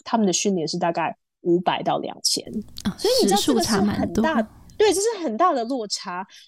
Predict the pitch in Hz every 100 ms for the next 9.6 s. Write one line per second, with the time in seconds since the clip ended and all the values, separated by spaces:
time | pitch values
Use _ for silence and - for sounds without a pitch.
0 | - - 403 370 - 311 311 302 - -
1 | - 381 285 190 - 233 233 - - 190
2 | 196 214 214 220 196 202 - 214 214 202
3 | 180 - 185 170 - - - 202 190 185
4 | 196 190 262 214 302 226 - 220 180 185
5 | 190 185 - 170 165 175 165 180 - 151
6 | 156 160 - - - - - - 277 214
7 | 165 170 180 196 185 - 269 311 277 269
8 | 190 - - 220 180 - 160 - 196 175
9 | 165 - - - 57